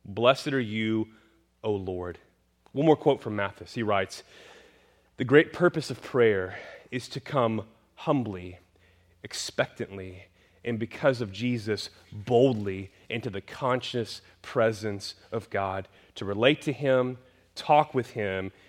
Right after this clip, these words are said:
and ultimately enjoy Him as our greatest treasure." And to all of that, we should say a what? A hearty amen. You know, the, the ultimate purpose of prayer, as for all activities for the follower of Jesus, is the glory of God.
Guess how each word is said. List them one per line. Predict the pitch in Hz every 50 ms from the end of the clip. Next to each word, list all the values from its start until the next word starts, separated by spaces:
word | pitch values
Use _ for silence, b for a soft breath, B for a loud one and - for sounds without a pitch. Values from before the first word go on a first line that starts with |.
| b b b b
and | - 113 113
ultimately | 110 113 139 143 - 147 127 120 113 110 107 104
enjoy | 101 98 90 92 110 113 120 127 127
Him | 120 123 117 98 92 90 87 90
as | 101 104 -
our | 110 98
greatest | 90 - 107 104 101 104 101 95 - - -
treasure." | - - 92 90 85 85 78 76 82 _ _ _ _ _ _ _ _ _ _ _ _ _ _ _ _ -
And | - 98 -
to | -
all | - 117 131 127 117
of | 92 87
that, | 92 90 87 85 69
we | 95 104
should | - - 104 -
say | - 107 95
a | 87 85
what? | 82 82 80 80 82 _ _ _ _ _ _ _ _ _ _ _ _ _ _ _ _ _ _ _ _ _ -
A | 95
hearty | - 120 113 104 101 85 87
amen. | 90 87 85 82 82 80 80 80 - _ _ _ _ _ _ _ _ _ _ b b b b b b b b b
You | - 185
know, | 165 165
the, | 160 151 139
the | 143 156 156
ultimate | 151 185 185 - 185 180 160 -
purpose | - 165 170 151 160 - -
of | 135 -
prayer, | - - - 147 127 113 110 110 117 127
as | 113 120 120 120 -
for | - - - 123 123 -
all | - 120 127 135 139 143 143
activities | 127 120 113 - - - 123 104 101 - 92 92 101 -
for | - 123
the | 107 104
follower | - - 120 113 110 110 110 110
of | 104
Jesus, | 92 98 98 87 82 92 95 - - - b b b b b b
is | 113 120 110
the | 107 113
glory | 95 104 101 104 117
of | 123 123
God. | 139 156 156 175 180 107 85